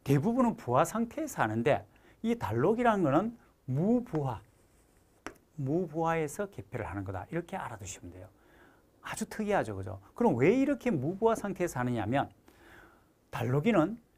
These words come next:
전류를 차단할 수가 없습니다. 전류 차단이 안 됩니다.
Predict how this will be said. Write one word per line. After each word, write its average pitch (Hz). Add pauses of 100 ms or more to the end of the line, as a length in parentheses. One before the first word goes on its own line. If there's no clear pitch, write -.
(140)
전류를 214
차단할 160
수가 196 (100)
없습니다. 170 (720)
전류 190
차단이 156
안 107
됩니다. 101